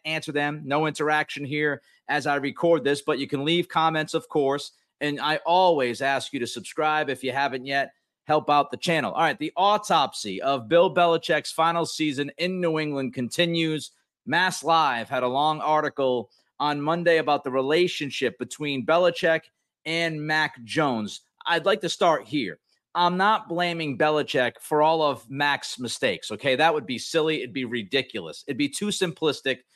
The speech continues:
and it would be taking any responsibility or accountability from Mac Jones for some of his awful decision-making,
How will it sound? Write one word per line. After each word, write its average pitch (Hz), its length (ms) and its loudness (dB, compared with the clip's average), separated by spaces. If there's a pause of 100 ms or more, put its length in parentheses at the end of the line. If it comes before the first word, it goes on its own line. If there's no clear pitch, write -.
(220)
and 170 100 2
it 160 60 2
would 160 140 0
be 151 120 2
taking 165 460 -2
any 190 220 0
responsibility 156 1000 0
or 139 200 0
accountability 123 1000 -2 (280)
from 170 400 4
Mac 160 300 2
Jones 135 400 0
for 131 100 -6
some 151 220 -2
of 143 80 0
his 127 180 0 (200)
awful 190 360 4
decision-making, 143 880 -2